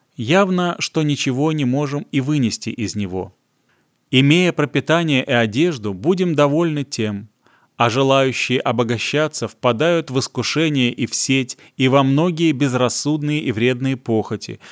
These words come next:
которые погружают людей в бедствие и пагубу. Ибо корень всех зол есть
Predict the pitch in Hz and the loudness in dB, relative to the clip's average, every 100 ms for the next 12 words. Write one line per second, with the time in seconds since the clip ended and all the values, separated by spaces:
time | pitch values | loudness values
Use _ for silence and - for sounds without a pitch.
0 | - - 120 135 123 120 123 110 117 104 | -12 -4 0 4 4 2 0 0 -2 2
1 | 123 113 113 107 104 151 139 98 113 135 | 2 2 0 -2 0 -2 -2 -2 0 0
2 | - - 131 - - 113 104 95 87 90 | -2 -6 -6 -6 -4 -2 -2 -4 -10 -12
3 | - _ - - 147 127 147 - 151 175 | -18 _ -20 0 2 4 4 4 4 6
4 | 156 135 - 139 131 101 104 156 156 143 | 4 -2 -2 0 0 -2 0 0 0 -2
5 | 123 151 - | -2 -2 -4